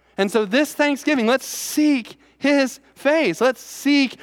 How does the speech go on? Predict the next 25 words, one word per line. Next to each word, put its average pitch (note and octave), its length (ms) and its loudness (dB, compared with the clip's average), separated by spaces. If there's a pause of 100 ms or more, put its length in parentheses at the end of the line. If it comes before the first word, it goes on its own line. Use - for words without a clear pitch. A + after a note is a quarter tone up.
(120)
for A#3+ 180 0
more B3 580 2 (280)
of G#3 240 -2
God, A3 320 2
because F#3+ 360 -2
we G3+ 220 -2
cannot G3 640 -4
get F3+ 240 -4
enough F3 440 -4
of F3 380 -10 (220)
him G#3+ 320 -8
and B2+ 80 -16
his D3+ 100 -20
presence E3 680 -12 (760)
in C3 100 -8
our C3 100 -4
life, B2+ 300 -6
because E3+ 340 -4
we F3+ 120 -4
believe E3+ 500 -2
what D3+ 100 -8
it A#2 80 -12
says B2+ 300 -6
in B2 100 -12
Psalm A#2+ 440 -8